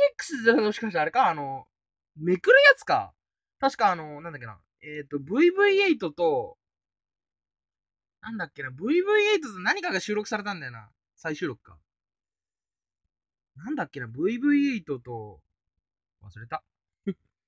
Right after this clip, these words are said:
多分ミスリーパックかもしんないですね。このペラ-、ペリッとめくるやつ。俺あれ買わなかったんだよな、あれ一枚も。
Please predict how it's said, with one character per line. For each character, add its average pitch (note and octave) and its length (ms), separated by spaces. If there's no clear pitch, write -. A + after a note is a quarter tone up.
多 A4 100
分 A#3+ 180
ミ F3+ 100
ス - 100
リ G#4+ 60
ー C5+ 100
パ D5 80
ッ - 20
ク - 60
か - 60
も G#3 80
し F3+ 80
ん E3+ 40
な D#3 60
い - 20
で C#3+ 60
す - 20
ね。 C3+ 60
こ C#3 100
の C3+ 80
ペ G3 160
ラ-、 A#3+ 100
ペ B3+ 120
リ F4+ 80
ッ A4 80
と - 100
め D3 100
く D3+ 100
る D#3 60
や D3 60
つ。 A2+ 200
俺 E3+ 140
あ - 20
れ - 60
買 - 160
わ G#4 40
な C#5 80
か C5 80
っ - 40
た G3 140
ん F3 40
だ E3 60
よ D3+ 60
な、 C#3+ 100
あ C3+ 40
れ C3 80
一 B2+ 120
枚 B2 140
も。 A#2 140